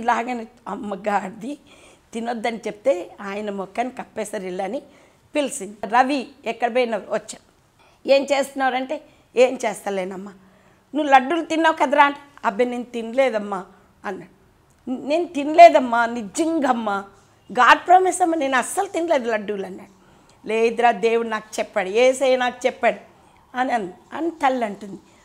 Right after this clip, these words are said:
అంటే అప్పుడు వాడు అన్నాడు, ఏమన్నాడో తెలుసా, "యేసయ్య చెప్పడానికి యేసయ్యని కప్పేశాను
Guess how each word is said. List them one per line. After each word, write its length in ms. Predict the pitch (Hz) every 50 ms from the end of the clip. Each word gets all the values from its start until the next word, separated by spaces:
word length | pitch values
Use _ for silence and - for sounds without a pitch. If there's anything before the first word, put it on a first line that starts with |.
| _ -
అంటే 200 | 208 220 262 262 240 226
అప్పుడు 300 | 247 233 - - 214 202
వాడు 200 | 208 202 190 190 185
అన్నాడు, 320 | 190 202 208 214 214 285 311 359 - -
ఏమన్నాడో 440 | 220 214 226 - 262 254 233 226 226 - -
తెలుసా, 320 | 185 185 190 185 - 202 226 - - _ _ _ _ _ _ _ _ _ _ _ _ _ _ _ -
"యేసయ్య 440 | 285 311 330 370 359 370 508 - - - -
చెప్పడానికి 480 | - - - - 392 392 381 349 - 320
యేసయ్యని 420 | 302 330 320 - 349 320 349 339 339
కప్పేశాను 480 | 294 262 - 294 294 269 277 262 254